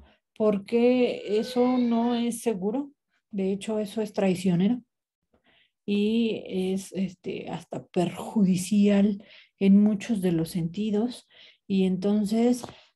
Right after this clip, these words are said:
ay, ayuda, no está padre. No está padre porque ustedes pueden perder su oportunidad de, em, de entregar sus actividades y porque en una generalidad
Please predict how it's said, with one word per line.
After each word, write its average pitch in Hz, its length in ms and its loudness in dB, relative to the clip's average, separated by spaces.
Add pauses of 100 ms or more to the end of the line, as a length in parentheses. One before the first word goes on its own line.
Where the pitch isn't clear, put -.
(180)
ay, 214 340 -4
ayuda, 175 460 -2 (760)
no 214 280 0
está 220 240 -2
padre. 160 340 -2 (440)
No 220 100 0
está 240 220 -2
padre 240 320 2
porque 214 340 -8
ustedes 214 520 0 (140)
pueden 202 320 -2
perder 180 380 0
su 214 260 -6
oportunidad 180 800 -2
de, 180 600 0 (320)
em, 156 760 -4 (1160)
de 156 920 -2 (500)
entregar 196 840 4 (180)
sus - 280 -6
actividades 180 880 0
y 196 140 -4
porque 208 680 -2
en 180 140 0
una 220 260 0
generalidad 170 960 -4